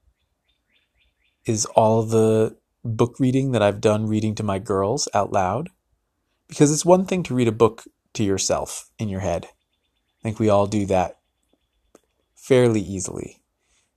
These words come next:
But to read something out loud is a skill, and one that we often don't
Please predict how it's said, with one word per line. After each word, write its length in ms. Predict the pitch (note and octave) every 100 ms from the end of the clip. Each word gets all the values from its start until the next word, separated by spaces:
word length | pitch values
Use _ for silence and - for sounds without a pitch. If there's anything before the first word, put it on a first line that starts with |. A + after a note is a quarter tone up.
| _
But 160 | B2+ A#2
to 120 | -
read 340 | A#2+ C3+ E3 D#3
something 500 | - C3 - A#2 A2
out 300 | G2+ G2+ F#2+
loud 500 | F2+ E2 D2 E2+ - _ _ _ _ _ _ _ _ _ _ _ _ _ _ _ _ _ _ _ _ _ _ _ - -
is 220 | A#2+ A#2
a 80 | A#2
skill, 760 | - - - D#3+ - - - -
and 240 | A2+ A2 A2+
one 220 | A#2+ C3+
that 120 | A#2+
we 160 | A2+ A2
often 380 | G#2+ A2 A#2 G#2+
don't 500 | G2+ G2 G#2 -